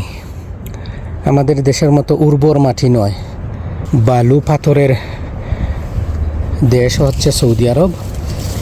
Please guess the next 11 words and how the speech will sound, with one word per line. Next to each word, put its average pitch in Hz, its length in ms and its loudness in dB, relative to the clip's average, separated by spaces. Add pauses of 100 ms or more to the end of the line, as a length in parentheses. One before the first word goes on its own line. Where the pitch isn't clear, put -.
(220)
কিন্তু 147 280 2
মাশাআল্লাহ, 147 500 2
এখানে 160 260 2 (1000)
যে 151 160 4
কোনো 170 220 4
জিনিস 170 220 4 (600)
রোপণ 175 280 2 (120)
করলেই 180 420 4
হয়ে 131 280 4
যায়। 110 180 2 (1800)
এই 175 80 6